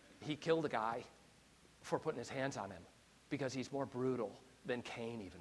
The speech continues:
was. Generationally, the apple doesn't fall far from the tree. But the root gets more rotten. The fruit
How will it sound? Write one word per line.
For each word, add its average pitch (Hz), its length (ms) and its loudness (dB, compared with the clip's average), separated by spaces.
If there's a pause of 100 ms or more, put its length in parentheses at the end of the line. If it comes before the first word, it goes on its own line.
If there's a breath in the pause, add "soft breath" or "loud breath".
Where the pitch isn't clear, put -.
was. - 300 -10 (320)
Generationally, 143 920 2 (180 loud breath)
the 120 160 -2
apple 131 260 2
doesn't 113 320 -2
fall 113 220 2
far 110 240 2
from 95 220 -10
the 85 60 -12
tree. - 340 -12 (1900)
But 135 120 -2
the 123 80 -2
root 143 220 0
gets 104 200 -6
more 104 180 -2
rotten. 95 260 -2 (640)
The 110 100 -8
fruit 127 280 0